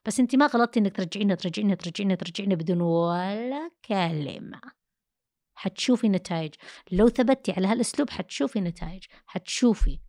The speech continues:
بإذن الواحد الأحد، حتشوفي إذا ثبتي. لكن قولي في الليلة الرابعة:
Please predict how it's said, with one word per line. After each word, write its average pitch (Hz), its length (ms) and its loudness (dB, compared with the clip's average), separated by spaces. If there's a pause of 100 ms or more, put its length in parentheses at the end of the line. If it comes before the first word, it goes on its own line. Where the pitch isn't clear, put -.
(100)
بإذن 233 300 6
الواحد 185 420 4
الأحد، 175 260 -2
حتشوفي - 840 -4 (640)
إذا 247 180 10
ثبتي. 190 400 2
لكن 240 380 8
قولي 285 220 8
في - 80 0
الليلة 240 320 8
الرابعة: 214 720 6